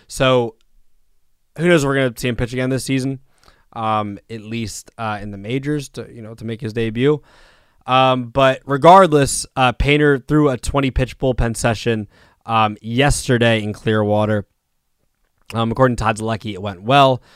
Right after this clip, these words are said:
Um, so he's scheduled to throw another bullpen on Friday. Um, if all continues to go well, his next step will be facing hitters in live batting practice. Um, so, you know, they, they placed him way back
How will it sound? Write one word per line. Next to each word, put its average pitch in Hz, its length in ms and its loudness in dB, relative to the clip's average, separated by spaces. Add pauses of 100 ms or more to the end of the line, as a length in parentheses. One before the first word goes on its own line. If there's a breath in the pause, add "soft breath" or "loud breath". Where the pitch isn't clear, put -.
(220 soft breath)
Um, 113 260 -2
so 117 160 -4
he's 117 160 -2
scheduled 131 460 0
to 113 80 -16
throw 123 220 2
another 117 280 0
bullpen 107 520 -2 (120)
on 110 500 0
Friday. 113 920 -2 (400 soft breath)
Um, 113 200 -4
if 113 160 -8
all 127 240 2
continues 113 500 -4
to 107 100 -8
go 104 180 -2
well, 117 420 4 (120)
his 107 160 -10
next 113 260 -4
step 120 180 -4
will 151 80 -12
be 113 120 -6
facing 110 380 -6
hitters 107 320 -6
in 165 80 -12
live 165 240 -12
batting 110 280 -2
practice. 107 540 -10 (720 soft breath)
Um, 104 540 0
so, - 160 -10
you 101 120 -6
know, 101 100 -6
they, 101 160 -6
they 107 200 -6
placed - 400 -8
him 104 220 -8
way 110 420 -6
back 104 520 -12